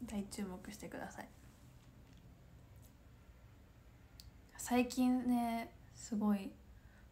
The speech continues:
私がびっくりしたことがあって、これは本当に超、もう、「何この話」って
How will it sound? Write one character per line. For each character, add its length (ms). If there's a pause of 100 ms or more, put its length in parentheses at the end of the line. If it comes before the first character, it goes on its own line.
(100)
私 240
が 100
び 160
っ 80
く 120
り 80
し 60
た 100
こ 120
と 120
が 120
あ 20
っ 40
て、 160
こ 120
れ 100
は 60
本 220
当 180
に 240
超、 340 (1700)
も 140
う、 80 (160)
「何 340
こ 140
の 60
話」 400
っ 20 (260)
て 220